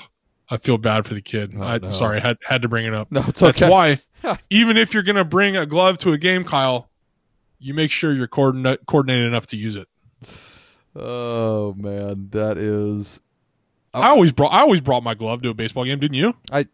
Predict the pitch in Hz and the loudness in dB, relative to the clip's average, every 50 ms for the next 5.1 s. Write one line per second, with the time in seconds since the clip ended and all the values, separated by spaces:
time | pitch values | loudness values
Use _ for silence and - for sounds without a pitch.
0 | - - 123 120 - 156 143 117 110 107 117 110 104 110 131 - - 151 190 226 | -8 -6 -6 -2 0 -2 -2 -2 -2 -4 -4 -4 -6 -6 -8 -4 0 2 2 2
1 | 196 - - 196 196 190 185 151 151 139 - - - - - - 143 139 139 139 | 0 -2 -2 -2 0 0 0 -2 -4 -6 -8 -12 -16 -12 -8 -6 -6 -4 -4 -6
2 | - - - 127 120 123 131 131 131 127 123 117 110 107 101 113 104 107 110 110 | -8 -12 -16 -10 -6 -6 -4 -4 -6 -8 -8 -8 -10 -10 -10 -6 -4 -4 -2 -2
3 | 110 107 107 107 107 104 101 98 - _ - - - - 123 120 117 113 117 113 | -2 0 0 -2 -2 -4 -6 -10 -14 _ -20 -12 -8 -6 -4 -4 -2 -4 -4 -4
4 | 101 104 104 104 - _ - 104 107 107 107 107 107 110 107 107 101 101 - - | -4 -6 -8 -8 -8 _ -8 -6 -6 -4 -4 -4 -4 -2 -4 -4 -6 -8 -14 -16
5 | - _ | -16 _